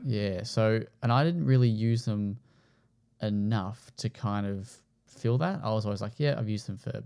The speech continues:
an hour, an hour here." Back in the case, they're charged. It's all good.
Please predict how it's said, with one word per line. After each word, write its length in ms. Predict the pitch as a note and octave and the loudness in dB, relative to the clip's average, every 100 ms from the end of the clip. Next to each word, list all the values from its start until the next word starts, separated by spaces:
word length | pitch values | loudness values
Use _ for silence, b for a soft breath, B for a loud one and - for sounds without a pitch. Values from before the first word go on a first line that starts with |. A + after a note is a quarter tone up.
| - | -10
an 100 | G#2+ | -8
hour, 340 | G2 G2 G2 A2+ _ _ _ - | -6 -6 -6 -10 _ _ _ -6
an 80 | |
hour 140 | F#2+ G2 | -4 -4
here." 300 | G2+ G2 G2 b b b | -6 -6 -8 b b b
Back 160 | - A#2+ | -2 0
in 60 | |
the 60 | G2 | -2
case, 320 | - F#2 F#2+ | -4 -6 -4
they're 100 | - | -8
charged. 420 | - - - A#2 - | -8 -6 -6 -8 -12
It's 120 | - | -8
all 100 | F#2+ | -6
good. 260 | A2+ G#2 | -4 -4